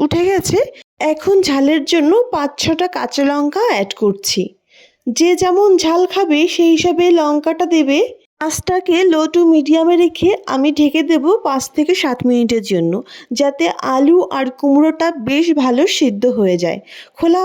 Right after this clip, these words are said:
অবস্থায় দু মিনিট জ্বালিয়ে নিয়েছি, এবার ঢেকে দিচ্ছি, যাতে ঝোলটাও কমে যাবে না আর সিদ্ধটাও বেশ ভালো হবে। তো চার পাঁচ মিনিট পর তোমাদেরকে দেখাচ্ছি। দেখো ঝোলটাও বেশ কমে আসছে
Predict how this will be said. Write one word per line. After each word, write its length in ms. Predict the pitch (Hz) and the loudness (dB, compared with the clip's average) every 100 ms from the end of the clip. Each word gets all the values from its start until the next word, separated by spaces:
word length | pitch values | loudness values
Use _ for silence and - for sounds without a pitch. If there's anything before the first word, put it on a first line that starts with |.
| 381 | 2
অবস্থায় 560 | 370 381 - 330 370 494 480 _ - | 2 0 -2 -2 0 -2 -4 _ -4
দু 80 | 302 311 | 2 4
মিনিট 320 | 311 330 311 311 | 4 4 2 0
জ্বালিয়ে 320 | 294 285 330 | 2 2 4
নিয়েছি, 440 | 330 349 339 - 523 - | 4 4 2 2 2 2
এবার 180 | 277 262 254 | 0 0 0
ঢেকে 200 | 285 302 | 0 0
দিচ্ছি, 400 | 302 311 311 - 403 - - _ _ _ 254 | 2 2 0 0 0 0 -16 _ _ _ -2
যাতে 320 | 277 269 285 262 | 0 0 0 0
ঝোলটাও 480 | 294 302 294 320 359 | 2 0 0 0 0
কমে 300 | 349 330 359 | 2 4 4
যাবে 300 | 381 381 392 | 2 2 2
না 140 | 302 427 - | 2 -2 -4
আর 200 | 247 254 254 | -4 -2 -2
সিদ্ধটাও 520 | - 269 262 330 359 381 285 | -2 -2 0 0 0 0 0
বেশ 140 | 254 247 | 2 0
ভালো 260 | 233 208 | 0 0
হবে। 280 | 202 180 175 - - - - 302 | 0 -2 -4 -10 -20 -20 -20 -12
তো 100 | - 359 | -2 0
চার 220 | 359 320 330 | 0 -2 -2
পাঁচ 160 | 339 320 339 | -2 -2 2
মিনিট 240 | 349 370 370 | 2 2 0
পর 120 | 370 370 | -4 -2
তোমাদেরকে 540 | 320 302 294 311 311 285 | 0 2 2 0 0 0
দেখাচ্ছি। 560 | 269 269 320 330 - 359 349 | -2 0 -2 -2 0 2 2
দেখো 280 | 247 - 370 494 - - _ - | -2 0 0 0 -6 -20 _ 0
ঝোলটাও 440 | 302 302 302 330 294 | 2 2 2 0 0
বেশ 180 | 277 294 - | 0 0 -4
কমে 280 | - 294 302 | 0 2 4
আসছে 440 | 311 320 - - | 2 0 -4 0